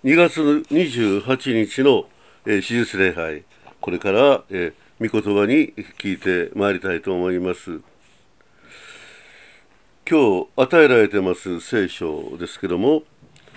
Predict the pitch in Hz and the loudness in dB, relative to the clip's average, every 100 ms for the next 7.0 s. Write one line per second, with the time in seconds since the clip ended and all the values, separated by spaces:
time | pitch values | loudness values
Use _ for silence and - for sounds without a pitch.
0 | - 120 113 160 143 123 - 104 123 165 | -12 -8 2 6 6 4 0 0 0 -2
1 | - 104 101 90 82 147 165 180 131 107 | -6 -6 -4 -4 -4 -2 2 2 0 -4
2 | 90 92 92 - 87 73 - _ _ _ | -4 -6 -8 -8 -8 -8 -14 _ _ _
3 | _ _ _ - _ _ _ _ _ - | _ _ _ -20 _ _ _ _ _ -8
4 | 104 110 87 87 - 127 107 76 _ _ | -2 -2 -4 -8 -4 0 0 -2 _ _
5 | _ _ _ _ _ _ - 87 90 - | _ _ _ _ _ _ -14 -12 -12 -14
6 | - 107 - 151 180 165 139 101 90 78 | -12 -10 -4 2 4 4 4 2 0 -4